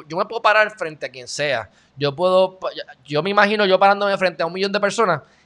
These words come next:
y honestamente lo veo posible, no me da ningún tipo de estrés. Estoy seguro que voy a tener estrés. Es más, les voy a decir algo más.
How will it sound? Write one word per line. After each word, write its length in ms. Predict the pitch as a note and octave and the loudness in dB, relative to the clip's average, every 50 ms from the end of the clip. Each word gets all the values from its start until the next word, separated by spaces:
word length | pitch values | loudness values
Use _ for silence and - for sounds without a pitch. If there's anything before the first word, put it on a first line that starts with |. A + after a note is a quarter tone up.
| _ | _
y 80 | _ D3 | _ -4
honestamente 640 | C#3+ D#3 E3 - G#3+ G#3 A3+ A#3+ A3+ G3+ G3+ F3+ - _ _ _ _ _ _ _ _ _ _ | -2 -2 2 2 4 4 4 2 0 -2 -2 -4 -4 _ _ _ _ _ _ _ _ _ _
lo 160 | - C#3+ C#3+ | -2 0 2
veo 320 | C#3+ D#3+ F#3+ G3+ G3 - - _ _ | 6 6 6 6 4 0 -12 _ _
posible, 400 | _ D3+ C#3+ - A3+ B3 B3+ A3+ | _ -6 -4 -2 -2 0 2 2
no 80 | G3 F3 | 2 2
me 120 | E3+ F#3+ | 4 6
da 120 | F#3+ G3+ G3+ | 6 6 6
ningún 240 | F#3+ F#3 F3 F3+ | 6 2 -4 -6
tipo 200 | F3 F3 F#3+ G3 | -6 -6 0 2
de 80 | G3 F3+ | 2 2
estrés. 360 | F3+ - C3 B2 A2+ - - _ _ _ - - - - - | 2 -2 -6 -10 -10 -12 -16 _ _ _ -20 -20 -20 -16 -8
Estoy 380 | - D3+ C#3+ - - F#3 A#3 C4 | -8 -8 -8 -2 0 0 0 0
seguro 680 | - - A#3 F#3 D#3 E3+ C4 D#4+ E4 G3+ C3+ A2 - _ | 2 2 2 4 4 4 2 2 2 0 -2 -6 -10 _
que 80 | - D#3 | -12 -8
voy 140 | C#3 C#3+ D#3 | -2 0 0
a 60 | E3 | 0
tener 160 | F#3 F3+ G3 | 0 0 -2
estrés. 420 | F#3+ E3+ - - B2+ A2+ - - - _ _ _ | -2 -2 -4 -8 -14 -14 -14 -18 -18 _ _ _
Es 140 | - G#3+ C4 | -2 0 0
más, 180 | C4 C4+ C4+ A#3+ | 4 4 4 6
les 140 | G3 F3 D3+ | 6 4 2
voy 140 | D#3 F3+ | 4 4
a 40 | G3 | 4
decir 200 | G#3 G3+ A3+ G#3+ | 4 4 4 2
algo 160 | G3+ G3 F#3+ | 2 2 0
más. 160 | D3 B2+ A2 | -2 -4 -6